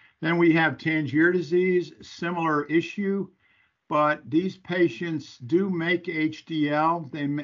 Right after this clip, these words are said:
they have, but they only have pre-beta H D L on the map, on the H D L map. That's because their problem is getting cholesterol out of their cells. The A one deficient patients can't make the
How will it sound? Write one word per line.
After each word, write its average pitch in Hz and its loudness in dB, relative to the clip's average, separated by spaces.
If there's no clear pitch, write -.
they 127 -6
have, 139 -4
but 143 -6
they 151 -2
only 170 -2
have 156 -2
pre-beta 156 0
H 143 -6
D 143 -4
L 139 -2
on 127 0
the 120 -2
map, 147 -2
on 135 -8
the 131 -2
H 135 -6
D 143 -2
L 135 0
map. 147 -2
That's 156 -2
because 165 2
their 170 4
problem 165 0
is 135 0
getting 143 -2
cholesterol 135 -2
out 135 2
of 131 -2
their 117 -4
cells. 98 -14
The 143 0
A 165 6
one 185 4
deficient 156 -2
patients 143 -4
can't 151 -4
make 147 0
the 123 -4